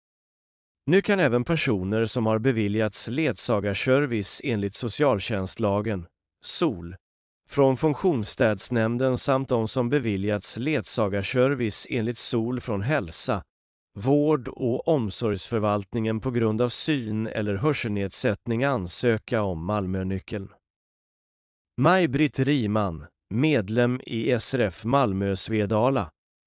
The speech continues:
är kritisk till att informationen inte nått ut till medlemmarna. Hon menar att många medlemmar har fått en försämrad livskvalitet på grund av neddragen ledsagning och att Malmönyckeln hade kunnat motverka detta om de bara fått veta.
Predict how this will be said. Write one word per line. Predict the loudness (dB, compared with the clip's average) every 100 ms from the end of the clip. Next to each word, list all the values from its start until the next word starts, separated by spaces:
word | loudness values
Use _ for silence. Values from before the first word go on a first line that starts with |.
| _
är | 0
kritisk | 2 2 2 2 -2 -2 -2 -6
till | -4 -2
att | 0
informationen | -2 0 0 2 2 2 2 2 0 0
inte | -2 -2 0
nått | -2 -2
ut | -4 -4
till | -6 -6
medlemmarna. | -2 -2 -2 -4 -4 -6 -10 _ _ _ _ _ _ _ _ _ _ _ _ 2
Hon | 4 4
menar | 4 4 4
att | 4
många | 4 4 4 2
medlemmar | 2 0 0 0 2 2
har | 2 0
fått | 0 -2 -2
en | -2
försämrad | -2 0 0 2 0 0
livskvalitet | 0 -2 -2 -6 -2 0 -2 -2 -2 -2 -8 -4
på | 0
grund | 2 2 2 2
av | 0 0
neddragen | 0 0 0 -2 -2 -2 -2
ledsagning | 0 -2 -2 0 2 2 0 -2 -2 -2
och | -2
att | 0
Malmönyckeln | 2 2 2 2 0 0 -2 -4 -2 0 0
hade | -2 -2
kunnat | -2 -2 0
motverka | 0 0 0 0 0 0
detta | 0 0 0 0 0
om | 0 -2
de | -2 -2
bara | -2 -2
fått | -8 -6
veta. | -6 -6 -8 -10 -10